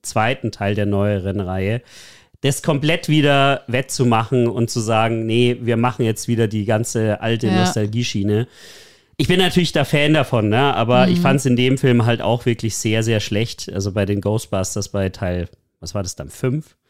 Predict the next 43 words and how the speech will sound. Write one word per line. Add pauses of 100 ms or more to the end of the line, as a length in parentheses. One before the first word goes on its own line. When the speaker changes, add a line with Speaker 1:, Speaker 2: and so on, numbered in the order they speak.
Speaker 2:
Ja,
sowas.
Speaker 1:
Also
bei
der
zweiten,
äh,
bei
dem
zweiten
neuen
Film
hatten
wir
auch
besprochen. (560)
Ähm,
und
ich
weiß
jetzt
nicht,
ob
sie
sich
damit
dann
hier
auch
so
einen
Gefallen
tun.
Auf
der
anderen
Seite,
und
wenn
wir
nachher
noch
hören,